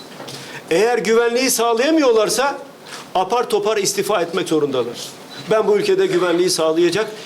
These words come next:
bir hükümet değilim." anlamına gelir bu. Sonuçta bu sandıklar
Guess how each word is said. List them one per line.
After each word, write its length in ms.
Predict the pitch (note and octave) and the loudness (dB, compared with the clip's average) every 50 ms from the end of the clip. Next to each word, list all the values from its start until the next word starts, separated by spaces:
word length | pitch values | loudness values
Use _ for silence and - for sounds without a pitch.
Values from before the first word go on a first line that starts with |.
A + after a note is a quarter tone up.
| - - F3 | -10 -4 -2
bir 80 | G#3+ B3 | 0 2
hükümet 580 | A#3+ A3+ - - A3 A3 A3+ A3 A3+ A3+ - | 2 0 0 0 2 2 2 0 0 -2 -2
değilim." 400 | G3 C4+ D4+ C#4+ B3 - A#3+ A#3+ | 0 2 2 2 2 2 2 2
anlamına 420 | A#3 G#3+ G3+ G3+ F#3+ F#3 F#3+ F3+ E3 | 2 2 2 2 2 2 2 2 2
gelir 280 | D3+ D3 B2+ B2 A#2 - - | 2 2 0 0 -4 -6 -8
bu. 60 | - - - - - - - - - - - - - - - - - - - - - - - - - - - - - - - - - - - - - - - - - - - - - - - - - - - - - - - - - - - - - - - - | -10 -12 -12 -14 -18 -20 -12 -8 -8 -8 -6 -8 -10 -12 -16 -16 -18 -18 -20 -20 -18 -18 -18 -18 -18 -18 -18 -18 -18 -18 -20 -20 -18 -18 -18 -18 -16 -16 -16 -16 -16 -16 -18 -18 -18 -18 -18 -18 -18 -18 -18 -18 -18 -18 -18 -18 -18 -18 -18 -18 -18 -18 -10 -4
Sonuçta 440 | - - G3 G3 G3 - G#3+ A3+ G#3+ | 0 2 2 2 2 2 2 2 2
bu 60 | G#3+ | 2
sandıklar 540 | G#3+ - G#3 G#3 G3 F#3+ F#3 - A3+ A#3+ A#3 | 0 0 0 0 0 0 0 0 0 -2 -2